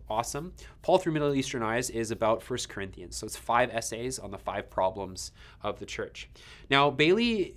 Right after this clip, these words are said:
he's a very interesting scholar because he's a Western guy, as his name would suggest, but he spent the majority of his life actually in Africa and in the Middle East, where he's ministered, uh, and been a missionary and a scholar there.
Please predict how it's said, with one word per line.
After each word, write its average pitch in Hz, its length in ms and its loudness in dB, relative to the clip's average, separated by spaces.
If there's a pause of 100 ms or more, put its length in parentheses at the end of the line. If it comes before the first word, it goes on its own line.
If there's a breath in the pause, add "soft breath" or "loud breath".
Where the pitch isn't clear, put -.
he's 143 260 -6
a 135 80 0
very 160 160 2
interesting 151 460 -2
scholar 123 340 6
because 113 300 -2
he's 127 160 -4
a 117 40 -4
Western 135 520 -2
guy, 110 400 -6 (280 loud breath)
as 110 200 -6
his 101 180 -8
name 101 200 -6
would 101 120 -6
suggest, - 460 -8
but 131 100 0
he 143 160 -6
spent 151 480 -4
the 123 80 -4
majority 135 480 0
of 120 80 0
his 113 180 -6
life 107 220 -2
actually 110 420 -2
in 101 300 -8
Africa 110 500 -2
and 98 120 -8
in 95 80 -10
the 90 80 -10
Middle 92 240 -10
East, 107 420 -10 (180 loud breath)
where 110 140 0
he's 107 220 -2
ministered, 104 680 -2 (320 loud breath)
uh, 101 320 4
and 104 240 -4
been 107 120 -2
a 104 40 -4
missionary 110 460 0
and 95 80 -2
a 92 40 -6
scholar 98 520 0
there. 101 300 -8